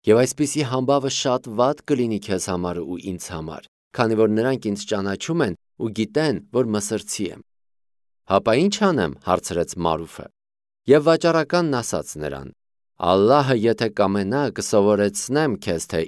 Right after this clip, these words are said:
ինչ անես։ Վաղը ես քեզ հազար դինար կտամ ու մի ջորի, որ նստես գնաս, ու մի ստրուկ, որը քո առջևից կգնա ու քեզ կհասցնի վաճառականների շուկայի դարպասի մոտ։ Այնտեղ, որ հասնես, մտիր շուկա,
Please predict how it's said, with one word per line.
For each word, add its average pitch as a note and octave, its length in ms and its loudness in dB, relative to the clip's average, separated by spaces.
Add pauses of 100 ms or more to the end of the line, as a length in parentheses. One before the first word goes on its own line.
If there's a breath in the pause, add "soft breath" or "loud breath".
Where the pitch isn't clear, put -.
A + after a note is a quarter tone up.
ինչ D2+ 280 -10
անես։ D2+ 360 -10 (640)
Վաղը D#3 320 4
ես B2+ 200 2
քեզ C#3 200 0
հազար A#2 320 0
դինար A#2+ 360 0
կտամ G2 360 0
ու G#2 100 0
մի A2+ 140 0
ջորի, A2+ 420 2
որ F#2 200 2
նստես G2+ 420 -2
գնաս, B2 380 0 (340)
ու F3+ 80 2
մի F#3+ 160 4
ստրուկ, E3 520 2
որը C#3 320 4
քո - 120 -6
առջևից A2 600 0
կգնա G#2+ 480 2 (280)
ու D#3 120 -4
քեզ D#3+ 240 0
կհասցնի A#2 640 -2
վաճառականների G#2+ 880 0
շուկայի G2+ 520 -2
դարպասի F#2+ 540 -4
մոտ։ E2+ 260 -8 (680)
Այնտեղ, C3 380 4
որ A2+ 200 2
հասնես, B2 560 0
մտիր A2+ 360 0
շուկա, C#3+ 460 0